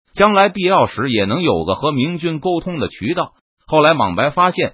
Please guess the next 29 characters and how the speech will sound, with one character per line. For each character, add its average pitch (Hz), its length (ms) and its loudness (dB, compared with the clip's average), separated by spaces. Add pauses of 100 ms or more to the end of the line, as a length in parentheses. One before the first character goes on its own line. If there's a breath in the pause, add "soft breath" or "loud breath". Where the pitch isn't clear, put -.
(140)
想 120 300 0
利 160 80 -2
用 160 180 0
这 127 180 0
个 90 120 -4
渠 139 300 -6
道 120 240 2
的 85 120 -2
不 220 300 -2
止 85 180 -6
他 117 140 -6
一 117 160 -4
个 107 100 -2
人。 80 220 -6 (340)
瓦 110 320 6
城 147 300 -6
通 190 300 -8
向 135 240 -6
外 131 240 -4
界 110 180 -6
的 110 100 -6
大 120 280 -2
道 143 100 -2 (180)
被 120 160 2
明 151 280 -2
军 185 200 -4
控 135 240 -6
制 127 140 -6
后， 98 240 -8